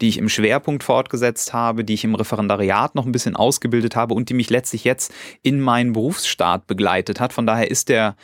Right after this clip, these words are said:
der Mut, der Wismut, die Teilnahme für mich tatsächlich so ein,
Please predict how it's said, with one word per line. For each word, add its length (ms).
der 120
Mut, 480
der 100
Wismut, 420
die 60
Teilnahme 640
für 220
mich 300
tatsächlich 640
so 100
ein, 400